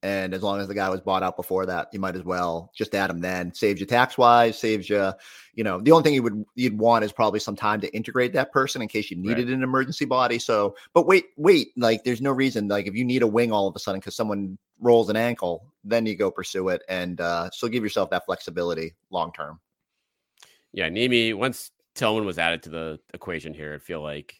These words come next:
Speaker 1: It got
Speaker 2: barring
Speaker 1: difficult.
Speaker 2: a, exactly, barring a big injury, it's like, why would you do it? Like,
Speaker 1: Yep.
Speaker 2: he's, he's not someone even,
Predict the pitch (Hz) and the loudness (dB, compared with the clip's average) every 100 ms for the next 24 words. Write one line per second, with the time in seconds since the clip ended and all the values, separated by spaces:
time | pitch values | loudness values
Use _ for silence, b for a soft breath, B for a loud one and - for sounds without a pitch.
0 | _ - - 156 123 95 95 82 80 _ | _ 0 4 6 6 4 2 -2 -6 _
1 | _ _ _ _ - 95 73 80 135 139 | _ _ _ _ -12 -10 -10 2 6 6
2 | 113 120 117 98 92 87 87 85 71 80 | 4 2 0 -2 -4 0 0 -2 -6 -8
3 | 82 - _ _ 80 80 90 - 90 - | -8 -12 _ _ -12 -8 -8 -8 -10 -12
4 | _ _ _ _ 98 90 85 82 90 87 | _ _ _ _ -12 -4 -4 -4 -6 -8
5 | 85 85 80 80 78 | -8 -8 -8 -10 -10